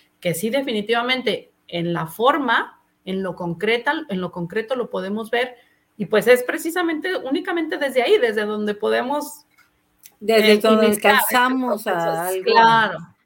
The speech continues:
Speaker 2: descubrir,
Speaker 1: claro.
Speaker 2: es cierto, es cierto. Fíjate, esta frase ahí me hace sentido de lo que hemos dicho de que cuando nos relacionamos a partir desde una necesidad,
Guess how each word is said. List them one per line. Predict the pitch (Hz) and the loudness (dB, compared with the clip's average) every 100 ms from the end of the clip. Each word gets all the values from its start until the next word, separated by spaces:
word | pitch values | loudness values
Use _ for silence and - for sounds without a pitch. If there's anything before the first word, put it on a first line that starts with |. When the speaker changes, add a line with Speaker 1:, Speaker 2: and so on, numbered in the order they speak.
| _ | _
Speaker 2:
descubrir, | 180 175 - 202 202 196 208 | -8 -8 -4 -2 0 -2 -4
Speaker 1:
claro. | 180 180 | -6 -10
Speaker 2:
es | - | -8
cierto, | 214 214 214 _ 170 | -6 -6 -8 _ -20
es | 165 | -18
cierto. | - 180 180 _ 147 _ _ | -18 -18 -20 _ -20 _ _
Fíjate, | 220 214 208 - 214 | -8 -8 -8 -8 -6
esta | - 277 | -6 -2
frase | 269 262 | 0 2
ahí | - - 247 - | 2 0 -2 -2
me | 240 | -6
hace | 247 | -8
sentido | 233 226 185 196 190 220 233 _ _ _ _ | -12 -12 -10 -10 -8 -8 -10 _ _ _ _
de | 190 190 | -4 -4
lo | 185 | -4
que | |
hemos | 190 208 | -6 -8
dicho | 208 208 220 | -10 -8 -8
de | 185 | -8
que | 170 156 | -10 -10
cuando | 170 165 | -10 -8
nos | 165 160 | -8 -10
relacionamos | 160 165 175 175 196 220 | -8 -8 -8 -8 -6 -6
a | 220 | -6
partir | 160 185 165 | -6 -6 -6
desde | 196 175 160 | -6 -6 -8
una | 151 156 | -8 -10
necesidad, | 160 160 175 185 180 185 | -10 -10 -12 -10 -6 -6